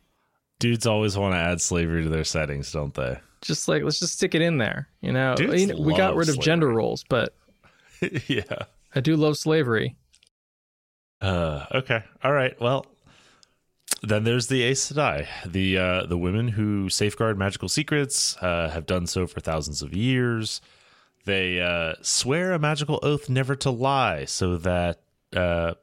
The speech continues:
Speaker 1: people don't mistrust them. They can't lie.
Speaker 2: There are ways around that.
Speaker 1: Yeah, of course.
Speaker 2: Yeah. Yeah. It's, uh, I think it's fun to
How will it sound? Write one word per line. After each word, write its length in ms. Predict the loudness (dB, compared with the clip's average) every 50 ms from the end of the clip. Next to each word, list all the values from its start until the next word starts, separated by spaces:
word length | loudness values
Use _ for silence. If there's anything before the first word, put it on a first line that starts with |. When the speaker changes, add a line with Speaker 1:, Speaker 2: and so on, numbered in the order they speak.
| _ -16
Speaker 1:
people 280 | -14 -10 -6 -4 -4
don't 260 | -2 0 -2 -2 -2 -2
mistrust 520 | -4 -4 -4 -4 -4 -4 -4 -4 -6 -6
them. 240 | -8 -8 -8 -12 -20 -12 -6
They 180 | -2 -2 -2 -4 _ _ -4
can't 480 | -2 0 2 0 0 -2 -6 -8 -6 -4
lie. 560 | -2 0 0 0 0 -2 -4 -6 -10 -14 _ _ _ _ _ -20 -20 _ _ _ _ _ _ -2
Speaker 2:
There 180 | 0 2 2 4
are 60 | 4
ways 240 | 4 4 2 2 2
around 240 | 0 0 0 0
that. 240 | 0 -2 -2 -4 -6 _ _ _ _ _ _ -20 -20 -20 -20 -20 -20 _ -4 -2
Speaker 1:
Yeah, 160 | 0 0 0
of 140 | -2 -4 -4
course. 320 | -6 -6 -6 -6 -12 -14 -16 -14 _ -2
Speaker 2:
Yeah. 300 | 0 2 2 0 -2 -4 -8 _ _ _ _ _ _ _ -2
Yeah. 340 | 0 2 2 2 2 0 -2 -4 -6 -4
It's, 240 | -4 -4 -4 -2 0
uh, 200 | 2 2 2 0
I 100 | 0 -2
think 180 | -2 -2 -2 -4
it's 140 | -4 -4 -6
fun 440 | -8 -2 0 2 2 2 0 -2 -2
to 500 | -2 0 0 2 2 0 0 -2 -4